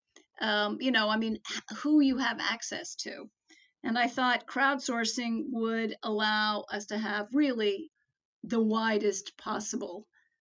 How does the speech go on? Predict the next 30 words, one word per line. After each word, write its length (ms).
uh, 300
reach. 600
Also, 640
I 100
thought 240
it 80
would 160
give 200
us 240
an 120
opportunity 720
to 480
let 500
people 260
besides 500
doctors 600
weigh 260
in. 320
You 160
know, 120
there's 200
lots 340
of 140
ways 540
to 100
know 260
things. 480
One 220
of 160
the, 220